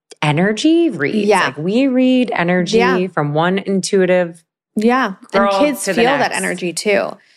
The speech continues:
Speaker 1: Oh,
Speaker 2: It's one of,
Speaker 1: yes.
Speaker 2: like, the exciting things. I was so, um, I mean, I was obviously so excited I was having a girl, but I was like, "I have so much to,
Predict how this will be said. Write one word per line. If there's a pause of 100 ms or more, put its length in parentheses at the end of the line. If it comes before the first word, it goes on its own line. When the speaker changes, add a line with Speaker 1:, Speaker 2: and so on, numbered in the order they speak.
(140)
Speaker 1:
Oh,
Speaker 2:
It's
one
of,
Speaker 1:
yes.
Speaker 2:
like, (680)
the
exciting
things.
I
was
so,
um, (200)
I
mean,
I
was
obviously
so
excited
I
was
having
a
girl,
but
I
was
like, (540)
"I (120)
have
so
much
to,